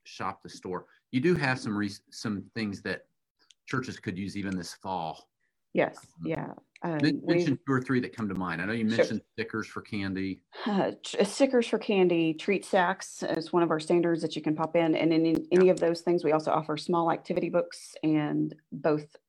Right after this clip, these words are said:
Speaker 2: for children school age, seven to eleven, and gospel, uh, fun is what we call them, but three to sixes that are
Speaker 1: Yep.
Speaker 2: mailable, as well as could be treats that you give out that
Speaker 1: Yeah.
Speaker 2: can tell the message.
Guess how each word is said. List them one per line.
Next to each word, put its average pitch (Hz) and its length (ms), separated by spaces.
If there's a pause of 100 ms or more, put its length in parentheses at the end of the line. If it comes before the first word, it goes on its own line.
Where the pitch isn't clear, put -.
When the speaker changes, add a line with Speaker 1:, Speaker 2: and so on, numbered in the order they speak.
Speaker 2:
for 143 240
children 185 360
school 208 320
age, 196 200
seven 185 200
to 170 60
eleven, 175 320
and 151 300
gospel, 180 520 (120)
uh, 190 180 (400)
fun 160 360
is 165 100
what - 80
we 147 80
call 170 140
them, 156 80
but - 140
three 160 140
to 160 80
sixes 175 500 (360)
that 180 100
are 175 160
Speaker 1:
Yep. 160 60
Speaker 2:
mailable, 165 800 (400)
as 160 160
well 160 240
as 165 140
could 156 200
be 160 120
treats 151 520
that 208 220
you 196 60
give 180 200
out 180 320
that - 120 (340)
Speaker 1:
Yeah. 165 100
Speaker 2:
can 170 100
tell 156 220
the 160 180
message. 196 540